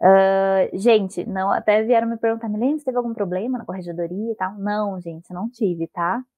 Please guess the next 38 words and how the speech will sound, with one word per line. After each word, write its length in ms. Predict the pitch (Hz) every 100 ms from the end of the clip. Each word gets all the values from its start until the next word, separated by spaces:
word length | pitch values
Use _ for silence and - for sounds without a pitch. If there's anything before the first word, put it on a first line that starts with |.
| _
Pelo 100 | 180
menos 160 | 180 185
por 200 | 254 214
hora, 320 | 180 180 202
não 180 | 196 208
tive 220 | 196 190
problema 340 | 196 185 190
nenhum. 240 | 220 285 - _ _ _ _ _ _ _ -
Eu 140 | 202
dei 180 | 196 233
uma 140 | 381
segurada 580 | 453 285 208 180 196 180
mesmo, 260 | 180 196 190
gente, 200 | 185 -
porque 240 | 208 214
eu 40 |
realmente 600 | 214 214 349 233 220 - _
tô 180 | 247 - - _ _
muito 840 | 294 277 262 262 269 269 311 349 - _ _ _ _
cansada 600 | 240 254 - 175 185 214
e 60 | 220
muito 340 | 220 233 220
atribulada. 600 | 220 202 214 202 - -
Então, 440 | 170 180 170 185 -
quem 100 | 180
tá 80 | 180
me 60 |
acompanhando 340 | 185 180 180 175
no 40 |
Instagram 340 | 180 185 175 180
tá 140 | 196
vendo 260 | 190 185 196
que 80 |
eu 40 | 180
tô 120 | -
trabalhando 600 | - 185 185 185 190 202
assim, 300 | 202 - 202
ó, 180 | 180